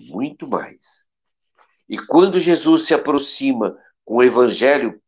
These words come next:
pessoas e organizações indagam com pressa: "Que temos com Cristo? Que temos a ver com a vida espiritual?" É preciso permanecer vigilante à frente de tais sutilezas,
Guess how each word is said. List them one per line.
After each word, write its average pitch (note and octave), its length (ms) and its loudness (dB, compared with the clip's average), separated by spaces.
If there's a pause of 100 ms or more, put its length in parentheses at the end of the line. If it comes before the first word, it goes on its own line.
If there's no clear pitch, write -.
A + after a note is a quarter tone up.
pessoas F#3+ 720 0
e D#3+ 60 4
organizações C3 680 -2
indagam A#2 440 0
com G3+ 220 -8
pressa: G#2 520 -6 (520)
"Que A2+ 100 -18
temos - 300 -6
com F#2 180 -10
Cristo? - 580 -14 (920)
Que A#3+ 100 -14
temos B3 460 -4
a D#3+ 80 2
ver F#3 260 2
com E3 140 0
a A#2 60 0
vida D3+ 240 -6
espiritual?" B2+ 880 -2 (1120)
É - 60 -20
preciso - 640 -14
permanecer A#2+ 800 -6
vigilante C3+ 1120 -6 (200)
à - 160 -6
frente A#2 440 -4
de G#2+ 120 -14
tais D#3 360 0
sutilezas, G2 880 -8